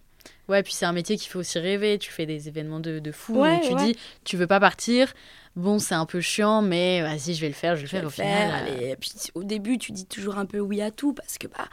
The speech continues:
Speaker 1: tu veux faire bonne image.
Speaker 2: tu veux faire bonne image,
Speaker 1: Mm.
Speaker 2: tu te fais ton réseau, tu te fais ta propre expérience, et puis, bah, tu te dis, allez, c'est toujours ça de prix. Donc, je
Speaker 1: Mm.
Speaker 2: prends sur moi, je prends sur moi, puis à un moment, tu te dis, euh,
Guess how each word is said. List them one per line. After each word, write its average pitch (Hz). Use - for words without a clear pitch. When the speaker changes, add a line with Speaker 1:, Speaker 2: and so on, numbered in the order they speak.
Speaker 1:
tu -
veux 170
faire 156
bonne 160
image. 190
Speaker 2:
tu 233
veux 214
faire 202
bonne 196
image, 233
Speaker 1:
Mm. 185
Speaker 2:
tu 175
te -
fais 202
ton 196
réseau, 196
tu -
te -
fais 208
ta 190
propre 196
expérience, 226
et -
puis, -
bah, -
tu -
te 208
dis, 208
allez, 220
c'est -
toujours -
ça 214
de 208
prix. -
Donc, 208
je 202
Speaker 1:
Mm. 190
Speaker 2:
prends 208
sur 202
moi, 220
je 269
prends -
sur -
moi, 220
puis -
à -
un -
moment, 233
tu -
te -
dis, -
euh, -